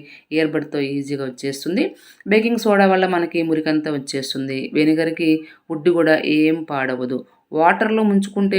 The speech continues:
వుడ్ పాడైపోవచ్చు, కానీ వెనిగర్‌కి ఏం పాడవదు. ఇలా మొత్తం క్లీన్ చేసుకొని వెంటనే పొడి క్లాత్తో తుడుచుకుంటే త్వరగా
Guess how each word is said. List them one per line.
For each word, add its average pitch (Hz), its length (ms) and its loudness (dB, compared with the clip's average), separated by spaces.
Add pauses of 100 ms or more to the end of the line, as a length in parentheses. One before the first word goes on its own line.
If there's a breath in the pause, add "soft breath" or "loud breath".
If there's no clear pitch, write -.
వుడ్ 160 300 -2
పాడైపోవచ్చు, 151 760 -4
కానీ 170 140 0
వెనిగర్‌కి 147 500 0 (200)
ఏం 139 180 -4
పాడవదు. 135 480 -4 (360 loud breath)
ఇలా 208 200 2
మొత్తం 214 260 0
క్లీన్ 190 320 2
చేసుకొని 233 400 0
వెంటనే 175 400 0 (380 loud breath)
పొడి 214 200 4
క్లాత్తో 202 360 2 (140)
తుడుచుకుంటే 185 640 -2 (200)
త్వరగా 165 360 0